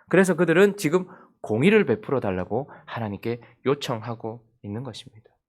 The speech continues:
바벨론에서 그들은 칠십 년이라는 포로 생활, 바벨론의 멍에를 지면서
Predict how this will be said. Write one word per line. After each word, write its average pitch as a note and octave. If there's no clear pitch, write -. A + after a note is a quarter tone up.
바벨론에서 A#2+
그들은 A2+
칠십 G#3+
년이라는 D#3
포로 F3
생활, B2
바벨론의 B2+
멍에를 C#3+
지면서 G#2